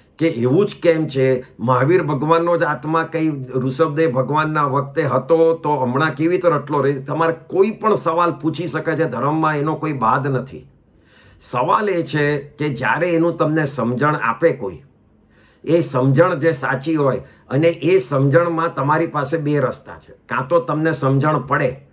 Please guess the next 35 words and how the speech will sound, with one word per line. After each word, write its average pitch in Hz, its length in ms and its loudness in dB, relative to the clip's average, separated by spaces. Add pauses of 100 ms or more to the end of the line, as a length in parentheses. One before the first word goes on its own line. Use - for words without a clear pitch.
(200)
અને 151 140 0
તમે 147 280 -2
એક્સેપ્ટ 135 460 -6
કરો, - 280 -18 (500)
અને 156 180 2
કાં 151 260 0
તો 185 120 0
તમે 170 240 2
સમજ્યા 156 480 2
જ - 140 -8
નથી, - 320 -18 (580)
તો 185 160 4
તમે 165 300 2
એમાં 170 520 2
શું 196 260 0
વિચારો 143 580 -2 (180)
કે 170 80 4
મને 135 340 2
સમજણ 151 480 0
નથી 139 260 0
પડી, 98 360 -10 (600)
એ 196 180 4
વિચારો 160 600 0
તો 165 260 -2
તમે 156 420 -2
હજી 147 300 -2
મિથ્યાત્વી 143 600 -2
નથી, 131 420 -4 (120)
તમે 131 200 -2
હજી 165 240 2
સમ્યક 139 420 -2
દર્શની 139 460 -2
જ 127 100 -12
છો. - 280 -14 (420)
પણ 151 140 2